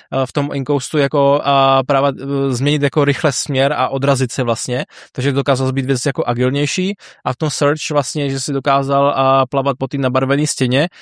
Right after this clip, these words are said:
kde ses, a, mohl nabít a vystřelit se nějakým způsobem nahoru, takže vlastně ten vertikální, mm, jako pohyb,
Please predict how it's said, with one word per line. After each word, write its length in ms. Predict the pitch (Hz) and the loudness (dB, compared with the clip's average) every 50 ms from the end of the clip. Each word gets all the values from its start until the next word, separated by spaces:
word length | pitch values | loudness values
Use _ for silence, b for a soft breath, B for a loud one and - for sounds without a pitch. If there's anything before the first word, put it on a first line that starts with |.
| B B B _ | B B B _
kde 200 | 131 131 139 131 | -2 0 0 0
ses, 480 | - - 156 143 139 139 - - - | 2 2 4 4 4 4 2 -2 -2
a, 340 | 147 131 131 131 135 135 131 | 0 2 4 4 6 4 4
mohl 240 | 131 139 131 156 151 | 4 2 2 2 2
nabít 300 | 139 135 131 139 135 127 | 2 2 2 0 0 0
a 60 | 127 | 0
vystřelit 440 | 131 139 135 - - - 143 139 - | 0 0 -2 -2 -2 0 0 0 0
se 100 | - 151 | 0 0
nějakým 340 | 139 131 127 123 - 147 139 | 0 0 0 -2 -2 -4 -6
způsobem 400 | - - - 135 - - 147 143 | -6 -8 -8 -6 -4 -4 -2 0
nahoru, 240 | 131 127 131 120 113 | 0 2 2 2 0
takže 220 | 120 113 123 131 | -2 0 0 0
vlastně 200 | 131 127 - - | 0 0 0 -2
ten 100 | 143 139 | -2 0
vertikální, 840 | 135 135 123 - 143 131 - 143 135 135 139 139 139 139 139 139 139 | 2 0 0 0 -4 -2 2 2 2 2 2 0 0 0 0 -2 -2
mm, 60 | 135 135 131 131 127 127 127 123 123 | -4 -6 -8 -8 -8 -6 -6 -6 -6
jako 180 | 123 120 - 135 | -6 -6 -6 -4
pohyb, 300 | - 147 131 123 131 165 | -2 0 2 2 2 0